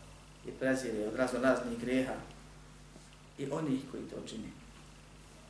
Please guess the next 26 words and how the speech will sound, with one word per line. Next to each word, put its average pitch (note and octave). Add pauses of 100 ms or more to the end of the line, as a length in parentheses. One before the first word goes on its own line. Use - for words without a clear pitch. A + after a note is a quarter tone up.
(420)
I -
što D#3
manje D3+
sjelo B2+
se -
takvima. - (1600)
Jer G#2+
s -
kim C3
si -
takav -
si? - (760)
Prijeđi. - (1400)
I -
pokupiš. - (1300)
Kao A#2
što A#2+
dobro B2+ (100)
kupiš, B2+
kupiš B2
i B2+
ono A2+
što -
ne A2+
valja. G2 (2250)
Također, D3